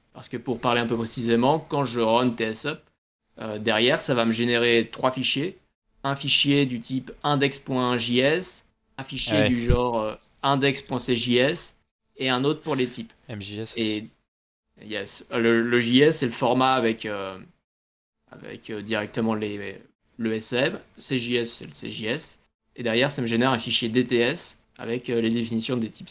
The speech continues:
Speaker 1: euh, TypeScript. Sauf que derrière, dans ton paquet json, il faut que tu viennes dire, euh, quels sont les, euh, fichiers à venir chercher dans tel cas.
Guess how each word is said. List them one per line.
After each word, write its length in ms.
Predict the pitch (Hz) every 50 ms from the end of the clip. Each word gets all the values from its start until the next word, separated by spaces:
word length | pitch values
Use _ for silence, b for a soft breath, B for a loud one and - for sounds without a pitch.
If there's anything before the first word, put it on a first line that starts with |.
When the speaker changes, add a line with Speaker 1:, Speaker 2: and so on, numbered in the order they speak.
| - -
Speaker 1:
euh, 180 | - - -
TypeScript. 600 | - - 117 - - - - - 175 - - _ _ _ _ _ _ _ _ _ _
Sauf 220 | - - 135 -
que 80 | - 127
derrière, 420 | 113 113 110 120 127 151 185 -
dans 240 | 135 131 127 160 185
ton 140 | 185 - 175
paquet 280 | 160 160 143 143 131 127
json, 400 | 117 113 117 113 117 123 147 165 147 - _ _ _ _
il 60 | -
faut 140 | - 147 147
que 40 | 147
tu 140 | - 123 120
viennes 400 | 113 120 127 139 147 143 143 - _ _ _ _ _ -
dire, 500 | 120 104 - 135 127 139 160 180 175 - _ _ _ _ _ _ _ -
euh, 320 | - 110 104 101 98 104 110 113 - _
quels 220 | - 170 165 160 147
sont 480 | 143 - - - 156 147 151 156 165
les, 400 | 160 139 120 117 113 113 113 110
euh, 200 | 104 101 98 95
fichiers 460 | 92 - - 151 139 - - - 160 147
à 40 |
venir 220 | 120 131 131 131 120
chercher 300 | - - 127 127 - 165
dans 120 | 151 143
tel 200 | - 139 131 123
cas. 240 | - 110 110 - -